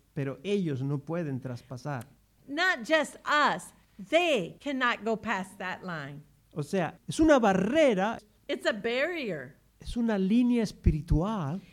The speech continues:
Speaker 2: It's a spiritual line
Speaker 1: que mantiene los dos mundos separados,
Speaker 2: that keeps those two worlds separate.
Speaker 1: el reino de la luz, el reino de las tinieblas.
Speaker 2: The kingdom of light and the kingdom of darkness.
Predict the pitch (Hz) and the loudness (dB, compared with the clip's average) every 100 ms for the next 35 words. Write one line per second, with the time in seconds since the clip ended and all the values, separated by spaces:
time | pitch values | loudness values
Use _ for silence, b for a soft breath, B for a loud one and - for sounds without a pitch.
0 | B - - 277 - - - 208 240 262 | B -10 -8 -10 -10 -16 -10 -6 -4 -4
1 | 254 - 214 180 175 180 185 180 143 139 | -6 -6 -6 -6 -8 -8 -8 -8 -8 -12
2 | - _ _ - 185 180 165 185 233 226 | -16 _ _ 2 4 4 2 0 2 2
3 | 190 170 160 208 214 185 190 240 214 156 | 2 0 2 0 2 0 2 2 2 0
4 | 156 - 156 151 143 196 190 120 123 - | -2 -2 -4 -2 -2 0 0 -2 -6 -10
5 | - - 277 254 - 330 330 - - - | -20 -2 -2 -2 -6 -6 -6 -8 -14 -8
6 | 277 254 233 - - 320 330 320 277 240 | -2 0 -2 -8 -8 -6 -4 -6 -4 0
7 | 254 226 165 160 156 _ - - 247 214 | 2 2 -2 -6 -14 _ -20 -6 -2 -2
8 | - 175 135 - _ _ - 123 113 135 | -4 -8 -8 -14 _ _ -8 -6 -4 -2
9 | 180 165 147 135 135 156 165 165 - 123 | -2 0 -2 -4 -4 -2 -4 -6 -12 -14
10 | 117 135 151 139 127 120 120 - 113 123 | -10 -8 -6 -6 -6 -8 -12 -12 -8 -6
11 | 113 104 - - _ - 190 208 - 294 | -6 -12 -20 -20 _ -10 -8 -8 -6 -4
12 | 262 233 202 160 202 277 392 339 - - | -2 -2 -2 -4 -2 0 -2 -6 -14 -6
13 | 214 214 208 277 254 240 220 180 220 180 | -4 -4 -4 -4 -2 -2 -2 -2 0 -2
14 | 165 - 147 147 | -2 -8 -14 -14